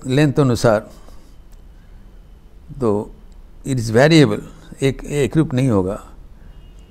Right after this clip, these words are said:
लेकिन मोटा मोटी जे-, जनरल ऑर्डर क्या है, अभी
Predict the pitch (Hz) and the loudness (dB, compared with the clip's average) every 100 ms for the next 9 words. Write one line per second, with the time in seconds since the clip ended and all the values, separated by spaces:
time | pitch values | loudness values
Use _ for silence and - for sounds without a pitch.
0 | 131 123 196 202 196 - - - - - | -6 -2 0 0 -2 -10 -20 -20 -20 -20
1 | - 127 160 170 156 139 135 208 117 123 | -10 -2 0 2 2 0 0 -2 -2 -4
2 | 117 127 170 156 156 123 147 160 - 160 | -2 -2 0 -2 -2 0 0 0 2 2
3 | 90 - - - - - - - - - | 2 -2 -16 -20 -20 -20 -20 -20 -20 -20
4 | - - - - - - - - - - | -20 -20 -20 -20 -20 -20 -20 -20 -20 -20
5 | - - - - - - - - - - | -20 -20 -20 -20 -20 -20 -20 -20 -20 -20
6 | - - - - - 143 160 147 147 | -20 -20 -20 -8 2 4 4 4 0